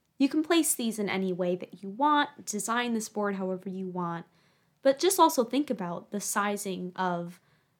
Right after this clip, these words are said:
the way you want to see your accomplishments. If you want all of your accomplishments to be the same size, you can absolutely do that. But in terms of, for me to just see,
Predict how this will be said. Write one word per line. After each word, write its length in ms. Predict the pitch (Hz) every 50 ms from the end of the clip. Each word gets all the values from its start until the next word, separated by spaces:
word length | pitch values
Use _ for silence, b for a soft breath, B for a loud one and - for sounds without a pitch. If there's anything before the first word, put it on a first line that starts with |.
| _ _ -
the 80 | 226
way 100 | 196 226
you 220 | 233 208 202 214 214
want 180 | 214 208 202
to 60 | 196 208
see 180 | - - 220
your 200 | 202 196 196 190
accomplishments. 1000 | 190 185 - 196 190 196 175 - - 175 - - - - _ _ - - - - _ _ _ _ _ _ -
If 20 |
you 60 | 240
want 220 | 262 285 294 - -
all 180 | 220 214 226 233
of 120 | 247 220
your 80 | 233 233
accomplishments 640 | 220 226 - 220 226 233 262 240 - 240 233 233 233
to 100 | - 220
be 220 | 180 185 185 208
the 100 | 220 233
same 300 | 247 233 - 269 262 262
size, 380 | 269 - - 277 277 285 285 - b b b b b b _ -
you 100 | 226 240
can 160 | 233 285 285 -
absolutely 480 | 240 254 254 - - 262 - - 226 208
do 180 | 196 214 220 233
that. 300 | 233 170 156 - - - _ _ _ _ _ _ _ _ _ _ _
But 100 | - 254
in 140 | 247 240 226
terms 380 | 226 - - 294 294 294 - 277
of, 100 | 247 233
for 160 | - - 208
me 180 | 202 220 240
to 120 | 226 202 190
just 260 | - 214 - - -
see, 320 | - 202 190 180 180 170